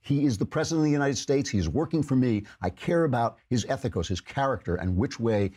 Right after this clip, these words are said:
he tends to go. Now, we just, I, I gotta go back and look at this. I know this is going back over old stuff, but to me, one of the worst scandal, probably the worst presidential scandal of my lifetime, is the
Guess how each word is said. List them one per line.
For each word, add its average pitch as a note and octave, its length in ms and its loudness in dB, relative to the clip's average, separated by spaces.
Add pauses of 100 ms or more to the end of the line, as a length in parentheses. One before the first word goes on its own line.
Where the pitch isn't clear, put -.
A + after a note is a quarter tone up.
(100)
he B2+ 160 0
tends G2+ 340 0
to G#2+ 80 0
go. F2 200 0
Now, F2 200 0
we D3 100 -6
just, - 160 -8 (300)
I, D3+ 240 -2
I - 80 0
gotta G3+ 240 0
go A#2 120 -2
back G2+ 240 -2
and G2 160 -4
look A#2 140 0
at G2 80 -2
this. E2+ 180 -4 (240)
I A2+ 60 0
know D#3+ 140 2
this D3 100 2
is B2 60 2
going B2 240 2
back A#2 220 -2
over G2+ 220 -2
old B2 240 0
stuff, F2+ 360 -2 (200)
but G2+ 120 -6
to B2 100 0
me, E3 380 2
one G2+ 280 0
of E2+ 60 0
the F#2+ 80 0
worst A#2 360 0
scandal, C3+ 360 0
probably A3+ 640 -2
the G2+ 100 0
worst G2+ 460 0
presidential A#2 500 -2
scandal G2+ 380 -2
of E2 100 -4
my G2 160 0
lifetime, F#2+ 500 -4 (220)
is E2 140 0
the F2+ 200 2